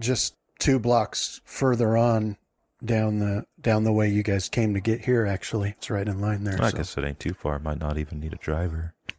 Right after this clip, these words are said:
Speaker 1: <clears throat> Yeah. Yeah, so all of the, most of the things in town are s-,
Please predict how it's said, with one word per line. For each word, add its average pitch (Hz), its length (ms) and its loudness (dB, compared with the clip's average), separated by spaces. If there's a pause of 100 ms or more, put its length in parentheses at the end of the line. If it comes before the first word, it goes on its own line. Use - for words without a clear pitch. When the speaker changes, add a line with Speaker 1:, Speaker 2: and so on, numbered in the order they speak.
(140)
Speaker 1:
<clears throat> - 100 2 (500)
Yeah. 123 340 4 (500)
Yeah, 151 200 8
so 151 280 6
all 208 240 8
of 202 80 2
the, 156 180 4
most 196 380 4
of 151 100 2
the 127 120 0
things 120 400 2
in 113 120 2
town 104 320 2
are 101 100 2
s-, - 200 -2